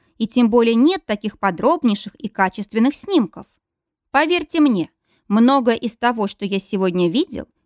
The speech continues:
ни я, ни мои коллеги не имели возможности видеть и изучить. Мы, естественно и обязательно, ездим по городам, музеям, выставкам,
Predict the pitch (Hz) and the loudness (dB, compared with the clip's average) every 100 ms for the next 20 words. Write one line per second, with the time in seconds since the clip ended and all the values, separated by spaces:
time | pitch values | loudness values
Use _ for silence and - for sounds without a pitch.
0 | - 226 220 196 170 240 247 _ _ - | -2 2 2 2 -2 -2 -4 _ _ 0
1 | 285 320 381 330 214 196 185 277 269 202 | 4 4 2 -2 -2 0 0 -2 0 0
2 | 190 208 208 214 202 185 190 196 196 - | 0 0 0 0 -2 -2 -2 -2 -2 -2
3 | 190 - 202 156 190 240 359 - 226 196 | -6 -6 -8 -6 -4 -2 -4 -4 -6 -6
4 | 208 196 208 - 180 - - _ _ _ | -6 -6 -8 -10 -12 -14 -20 _ _ _
5 | _ 226 403 392 220 - 247 196 - 202 | _ 0 2 0 -2 -4 -4 -4 -4 -2
6 | 190 - 202 180 175 220 427 - 160 165 | -2 -2 -4 -4 -2 -2 -2 -6 -8 -8
7 | - _ 190 190 185 196 190 202 226 311 | -12 _ -6 -2 -2 -2 -4 -2 0 0
8 | 277 208 196 - _ - 196 196 - 190 | 0 -2 -4 -10 _ -6 -2 -2 -2 -2
9 | 202 233 233 _ - 175 196 226 - 202 | 0 -2 -6 _ -14 -2 0 0 -4 -10
10 | - 190 - | -8 -10 -8